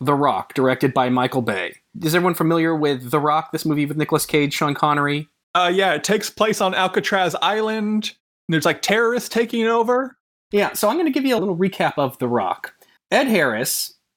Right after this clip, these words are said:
Speaker 1: and a bunch of former Marines steal some nerve gas missiles and then take over Alcatraz. And, uh, they try to extort the U S government for payments to the families of slain special operatives members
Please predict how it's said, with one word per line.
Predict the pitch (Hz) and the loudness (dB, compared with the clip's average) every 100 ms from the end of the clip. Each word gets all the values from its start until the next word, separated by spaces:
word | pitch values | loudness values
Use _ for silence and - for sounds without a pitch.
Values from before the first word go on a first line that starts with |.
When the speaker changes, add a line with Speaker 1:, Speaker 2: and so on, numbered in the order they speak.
| _ _ - | _ _ -2
Speaker 1:
and | 160 160 | 2 2
a | |
bunch | 151 165 190 233 | 2 0 0 2
of | 214 139 131 | 2 0 -2
former | 170 185 202 | -2 0 2
Marines | 165 151 135 139 | 2 0 0 -2
steal | - - 214 233 | -2 0 0 0
some | - 202 160 | 0 0 2
nerve | 170 185 165 | 2 0 0
gas | 131 113 - | -2 -2 -2
missiles | 131 113 123 113 113 - - _ _ | -2 -2 -2 -2 -2 -6 -10 _ _
and | 156 180 | 0 2
then | 196 | 2
take | - 233 233 | 0 0 0
over | 220 214 - | 0 0 0
Alcatraz. | 139 - 131 - 107 98 80 - - | -2 0 -2 0 0 -2 -4 -10 -4
And, | 151 151 156 156 | 0 2 2 2
uh, | 147 | 2
they | 156 214 262 247 180 | 2 0 0 -2 -2
try | 208 | 0
to | 214 | 2
extort | 190 - 165 143 - - | 0 0 0 0 0 0
the | 135 | 0
U | 135 143 | 2 0
S | 151 | 0
government | 143 135 131 123 170 | 0 0 0 0 -4
for | - 151 135 131 127 123 120 120 - | -4 0 2 2 2 2 0 -2 -2
payments | 185 220 156 165 - | 0 2 0 -2 -2
to | - 143 | 0 2
the | 135 127 127 123 - | 2 2 2 -2 -2
families | 143 151 151 143 | -2 2 0 0
of | 131 - | -4 -4
slain | - 165 160 175 | 0 2 2 0
special | 160 - 147 156 143 135 131 - | 0 0 0 0 2 2 -2 0
operatives | 139 143 190 208 214 - | 0 2 2 0 -2 0
members | 208 220 254 302 - | 2 2 -2 -6 -14